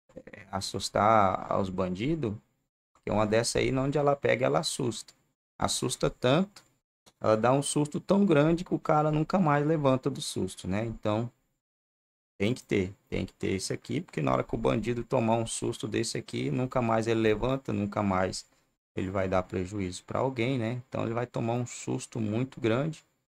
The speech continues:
que nunca mais ele vai conseguir roubar de novo. Lira solta o verbo e diz que mini-, ministro de Lula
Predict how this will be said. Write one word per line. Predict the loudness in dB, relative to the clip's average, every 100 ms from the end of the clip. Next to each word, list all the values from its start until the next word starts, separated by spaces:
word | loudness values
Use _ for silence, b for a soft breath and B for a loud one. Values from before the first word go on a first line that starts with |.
| _ _ _
que | -10 -6
nunca | -4 -2
mais | 0 0
ele | -2 -4
vai | -4
conseguir | -4 -6 -6 -6 -6 -4 -4
roubar | -4 -4 -2 -2
de | -2
novo. | -6 -6 -10 _ _ _ _ _ _ _ _ -10
Lira | -2 4 4
solta | 4 2 2 2 0
o |
verbo | 2 2 2
e | -2
diz | -2 -4 -4
que | -2 0
mini-, | 0 -2 -6
ministro | -6 -2 -2 -2 -4 -6 -6
de | -4
Lula | -4 -4 -4 -4 -6